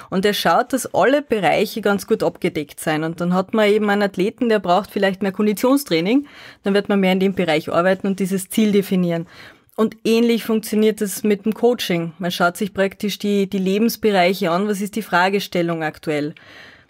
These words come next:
In deinem Fall ist es darum gegangen, die, diese Selbstständigkeit praktisch. Wie, wie geht man da um aus dem Angestellten-Sein, wo alles ganz klar geregelt ist, wo man eigentlich, denke ich, ganz gut weiß, wo geht die Reise hin, wo ist man in einem Jahr?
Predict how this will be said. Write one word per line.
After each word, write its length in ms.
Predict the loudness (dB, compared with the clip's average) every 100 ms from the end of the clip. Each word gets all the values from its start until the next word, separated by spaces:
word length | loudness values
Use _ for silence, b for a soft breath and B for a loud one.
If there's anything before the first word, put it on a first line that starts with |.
| B _ 0
In 140 | 2
deinem 240 | 4 2 2
Fall 220 | 2 2
ist 160 | 2
es 180 | -2 0
darum 220 | 0 2
gegangen, 400 | 2 2 2 2
die, 180 | 2 0
diese 320 | -2 -4 -4
Selbstständigkeit 1120 | 0 2 0 -2 -4 -2 -4 -4 0 0 0
praktisch. 520 | 0 -2 0 -2 -2 -4
Wie, 300 | -2 0 0
wie 220 | -2 -6 -2
geht 240 | -4 0
man 160 | 0 2
da 80 |
um 140 | 2 2
aus 140 | 0
dem 140 | 0 0
Angestellten-Sein, 1160 | 0 0 0 -2 -2 -4 -2 0 2 2 0
wo 80 | 0
alles 240 | -2 -2 -4
ganz 200 | -6 -2
klar 200 | 0 0
geregelt 520 | 2 2 2 -2 -2
ist, 240 | -2 -2
wo 60 | 0
man 160 | 2 2
eigentlich, 440 | 2 0 -4 -6 -12 -6
denke 200 | -6 -4
ich, 40 |
ganz 220 | -4 -2 -2
gut 160 | 0
weiß, 480 | 2 4 4 2 -8 B B B
wo 140 | 0 2
geht 220 | 2 2
die 100 | 2
Reise 340 | 2 2 0
hin, 300 | 2 4 4
wo 60 | 4
ist 220 | 2 0
man 160 | 0 0
in 140 | 0
einem 100 | 0
Jahr? 380 | 0 2 2